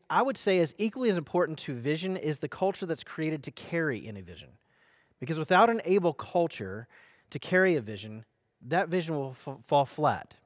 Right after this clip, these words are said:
In fact, it'll, it'll die. The scriptures say that without a vision, the people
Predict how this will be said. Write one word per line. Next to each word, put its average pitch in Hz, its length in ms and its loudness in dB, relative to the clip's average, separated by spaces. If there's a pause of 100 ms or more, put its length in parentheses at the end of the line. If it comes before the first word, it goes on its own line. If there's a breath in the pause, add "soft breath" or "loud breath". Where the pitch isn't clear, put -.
(280)
In 117 80 -10
fact, 135 460 2
it'll, 113 260 -10 (200)
it'll 123 160 -10
die. 123 280 2
The 113 80 -12
scriptures - 360 -2
say 175 280 4
that 131 240 -2 (440 loud breath)
without 160 280 6
a 143 60 0
vision, 147 300 0
the 123 60 -6
people 135 360 -4